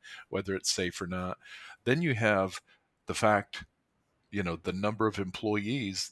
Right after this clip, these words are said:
that are there or not there. So you're,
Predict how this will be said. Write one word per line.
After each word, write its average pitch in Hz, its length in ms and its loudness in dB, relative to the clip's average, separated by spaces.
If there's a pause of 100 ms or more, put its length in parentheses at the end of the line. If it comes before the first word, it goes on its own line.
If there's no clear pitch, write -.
that 92 180 0
are 87 120 0
there 92 480 0
or 92 260 0
not 87 380 -2
there. - 480 -6
So - 240 0
you're, 85 340 -4